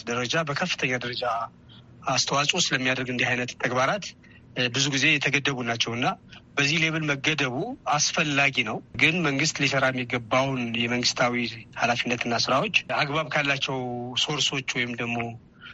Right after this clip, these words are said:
ምንጮች መጠቀም ይኖርበታል። ስለዚህ በሌሎች መንገዶች ገቢን ማሳደግ ነው በዋናነት መተኮር ያለበት እና ገና የልማት ስራዎቹ ይቀዘቅዛሉ ተብሎ በዛ መንገድ ብድር መውሰድ አለበት። ያልተገደበ የብድር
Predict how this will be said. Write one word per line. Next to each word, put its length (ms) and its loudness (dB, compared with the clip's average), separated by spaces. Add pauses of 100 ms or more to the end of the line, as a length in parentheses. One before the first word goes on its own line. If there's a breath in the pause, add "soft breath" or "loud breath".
(120)
ምንጮች 480 2 (120)
መጠቀም 420 -2
ይኖርበታል። 600 0
ስለዚህ 340 2 (420)
በሌሎች 420 2 (160)
መንገዶች 400 2 (100)
ገቢን 280 -2 (400 loud breath)
ማሳደግ 500 2
ነው 140 -2
በዋናነት 520 -2
መተኮር 380 -4
ያለበት 320 -2
እና 120 0 (760 loud breath)
ገና 200 2 (460)
የልማት 580 -2 (260)
ስራዎቹ 440 -2
ይቀዘቅዛሉ 640 0 (120)
ተብሎ 340 -2 (1000)
በዛ 200 0 (100)
መንገድ 380 0 (300)
ብድር 380 0
መውሰድ 320 -2
አለበት። 380 -4
ያልተገደበ 500 -2
የብድር 360 -2